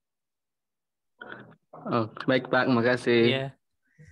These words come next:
Speaker 2: Kalau di lokal bermasalah, berarti perangkatnya ada masalah. Kalau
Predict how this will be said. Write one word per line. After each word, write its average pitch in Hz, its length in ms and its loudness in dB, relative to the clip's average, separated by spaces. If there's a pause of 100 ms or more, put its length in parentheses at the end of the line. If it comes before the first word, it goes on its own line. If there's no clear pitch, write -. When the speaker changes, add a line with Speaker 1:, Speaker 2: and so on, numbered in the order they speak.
(160)
Speaker 2:
Kalau 147 240 -2
di 160 80 0
lokal 160 320 2
bermasalah, 160 480 0
berarti 180 560 -2
perangkatnya 147 480 -4
ada 139 80 -6
masalah. 135 480 -8 (320)
Kalau 139 320 -6